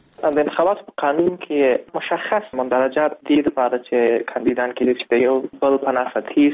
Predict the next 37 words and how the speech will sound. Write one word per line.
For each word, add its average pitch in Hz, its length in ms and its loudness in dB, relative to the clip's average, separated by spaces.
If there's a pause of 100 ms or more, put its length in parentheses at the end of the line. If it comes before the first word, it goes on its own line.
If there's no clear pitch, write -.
(120)
سي، 143 160 2 (260)
وجود 151 420 0
نه 156 120 0
لري. - 440 0
خو - 220 -4 (320)
تخنیکي 147 480 -2
ستونزې 156 640 0
د - 40 0
انتخاباتو 123 560 -2
کمیسیون 151 540 0
همداراز، 135 580 0 (160)
آ، 120 240 0
رای 123 120 2
ورکوونکو 135 720 2
ته - 240 -2
یې - 420 -2
پیدا 113 260 0
کوي. - 360 -2 (200)
دا 143 60 0
په 143 120 -2
دې 196 180 2
معنی 104 280 -2 (120)
چې - 80 -6 (220)
هغه 139 100 -2
کسان 139 360 -2
چې - 160 0
اوس 269 140 2
تېرېږي، 311 600 -2
نومونه 147 280 2
یې 135 120 2
به 135 80 2
په 135 180 -4
لیست 170 280 -2
کې - 140 -8
وي. 151 260 2 (160)
او 123 140 2
دا 214 440 2